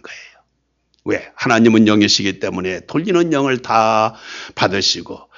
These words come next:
우리에게 백 배로 우리에게 내려주시기 때문에 그렇단 말씀입니다. 옛날에 옥하는 목사가 자기 교인이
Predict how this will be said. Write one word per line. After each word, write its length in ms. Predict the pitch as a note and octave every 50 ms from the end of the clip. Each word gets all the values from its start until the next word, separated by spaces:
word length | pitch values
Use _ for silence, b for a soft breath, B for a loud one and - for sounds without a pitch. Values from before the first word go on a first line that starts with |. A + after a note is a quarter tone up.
| B B B B B
우리에게 480 | B D#3 D#3+ D#3 D#3 D#3 D3+ D#3 C#3+ -
백 340 | - - F#3 F#3 - - _
배로 480 | - G#3 G3 F#3 F3 F#3+ G3+ G3 F#3 D#3 -
우리에게 360 | B2+ C3+ C#3 C3 A#2 A2+ G#2+
내려주시기 840 | F#2+ A2 A2 G2+ F#2 F#2 F#2+ - - - - - D3+ D#3+ D3 - -
때문에 340 | C3 A2 A2+ A#2+ A#2 A#2
그렇단 460 | G#2+ - - F2 D2+ - - - E2+ D2+
말씀입니다. 640 | D2 C#2 - - - - - - - - - - _ _ _ _ _ _ _ _ _ _ _ _ _ _ _ _ _ _ _ _ _ _ _ _ _ _ _ _ _ _ _ _ _ _ _ _ _ _ _ _ _ _ _ _ _ _ _ _
옛날에 340 | - C#3 C3+ B2 B2+ B2 B2
옥하는 360 | A#2+ B2+ B2 - - A#2+ A2+
목사가 600 | G#2+ G#2 F#2+ - - G2 F#2 F2 F#2+ F2 - - _ _ _
자기 300 | - D3 D3 D3 D#3 D#3
교인이 580 | - - C#3+ C#3 B2 A#2+ B2+ C3 C#3 B2 -